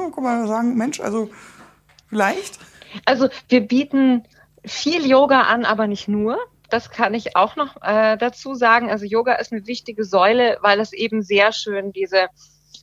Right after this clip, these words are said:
Speaker 2: Mind, Body, Körper, Geist und Seele in Harmonie bringen, ähm, verkörpert. Meditation ist ja Teil von Yoga, also das heißt, Yoga ist eine wichtige Säule, aber wir haben genauso,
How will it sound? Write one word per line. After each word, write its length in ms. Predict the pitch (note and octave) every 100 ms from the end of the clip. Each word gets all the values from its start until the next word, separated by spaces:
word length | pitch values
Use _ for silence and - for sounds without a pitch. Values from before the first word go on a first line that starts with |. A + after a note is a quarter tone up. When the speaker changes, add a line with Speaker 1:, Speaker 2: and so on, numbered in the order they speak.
| _ _ _ _
Speaker 2:
Mind, 720 | F#3+ G3 G#3+ G#3+ G#3+ G3+ - _ _ _ _
Body, 760 | G3 G#3 G#3 A3 G3+ G3+ G3 G3 _ _ _ _
Körper, 320 | - A3 A3 G#3+
Geist 300 | G3+ G#3+ -
und 160 | G#3
Seele 320 | G#3+ G#3+ A3
in 240 | G3 G3+ F#3+
Harmonie 600 | F#3+ G3 G#3 G#3+ A3+ A3+ _ _ _
bringen, 640 | G#3+ A3 A3+ G#3 F#3+ F3+ -
ähm, 400 | F3+ F3+ F3 E3+ _ _ _ _ _ -
verkörpert. 640 | - G3+ A3+ A3 A#3+ A3 _ _
Meditation 600 | - G#3+ A3+ A3+ G#3 A3+
ist 120 | G#3 G3+
ja 80 |
Teil 260 | F#3+ G3+ A3
von 180 | B3 A3+
Yoga, 420 | A3 A#3 A#3+ B3
also 200 | G3 G3
das 180 | G3 -
heißt, 260 | G3 G3+
Yoga 280 | F3+ G#3 G#3
ist 180 | F#3+ G3
eine 120 | G3+
wichtige 380 | A#3+ - A#3 G#3
Säule, 360 | F#3 F3+ A3 A#3
aber 180 | G3+
wir 120 | G3 G3
haben 180 | G3+
genauso, 600 | G3 F3 F#3 G#3+ G3+ G3